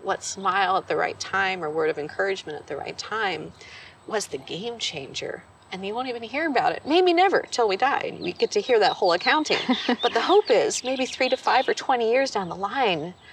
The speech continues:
Speaker 1: that person will wrap back around and be able to hear how that one moment, that one food on that plate at that moment, that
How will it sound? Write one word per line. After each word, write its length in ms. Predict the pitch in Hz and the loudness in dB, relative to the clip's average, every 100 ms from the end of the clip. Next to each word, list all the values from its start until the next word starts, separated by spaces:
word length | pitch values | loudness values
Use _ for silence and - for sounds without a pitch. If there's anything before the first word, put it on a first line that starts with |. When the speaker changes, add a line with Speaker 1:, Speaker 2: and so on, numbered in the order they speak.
| - _ | -20 _
Speaker 1:
that 180 | - - | -4 -2
person 400 | - 240 - 196 | 0 0 0 -4
will 140 | 160 | -4
wrap 260 | - 240 - | -2 -2 0
back 240 | 214 - | -2 -2
around 460 | 170 214 247 208 165 | -2 0 0 0 0
and 160 | 170 | -4
be 120 | 180 - | -4 -2
able 280 | 190 190 180 | -2 -2 -4
to 180 | - 190 | -6 -8
hear 760 | - - - 277 202 - 180 - | -10 -10 -2 2 2 0 -6 -16
how 220 | - 202 - | -10 -8 -4
that 260 | - - - - | -4 -4 -8 -8
one 240 | 185 220 208 | -6 -4 -2
moment, 460 | 185 160 - - - - - - - - - - | -2 -2 -10 -14 -16 -20 -20 -20 -20 -20 -20 -4
that 140 | - 170 | 0 2
one 160 | 180 | 0
food 480 | 190 - 180 127 - - _ _ _ | -2 0 0 0 -6 -14 _ _ _
on 200 | - 175 | -4 -2
that 180 | 180 - | -2 -4
plate 320 | - 196 156 - | -4 -2 -2 -2
at 120 | 180 | -2
that 200 | 185 180 | 0 0
moment, 340 | 180 165 - - | -2 -4 -6 -2
that 200 | 165 | -2